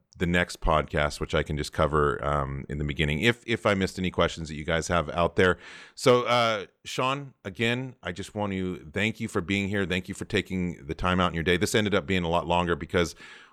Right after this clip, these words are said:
what people don't know is we recorded part of the podcast and then I realized that the recording wasn't working. So we had to kind of <laughs> restart.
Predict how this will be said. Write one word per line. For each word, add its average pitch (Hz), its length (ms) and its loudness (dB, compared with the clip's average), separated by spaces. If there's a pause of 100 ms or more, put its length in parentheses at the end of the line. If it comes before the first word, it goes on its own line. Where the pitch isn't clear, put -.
what - 140 -2
people 123 240 2
don't 120 280 4
know 107 240 4
is 95 140 0
we 101 100 -4
recorded 117 520 2
part 110 180 4
of 98 60 -2
the 92 80 -4
podcast 98 680 0
and 90 80 -8
then 90 120 -2
I 87 100 0
realized 87 600 2
that 80 120 -6
the 73 60 -8
recording 80 600 0
wasn't 78 440 -4
working. 76 400 -2
So 78 140 -6
we 76 100 0
had 80 160 2
to 76 80 -8
kind 80 180 0
of 78 180 0
<laughs> 78 80 -10
restart. 98 480 4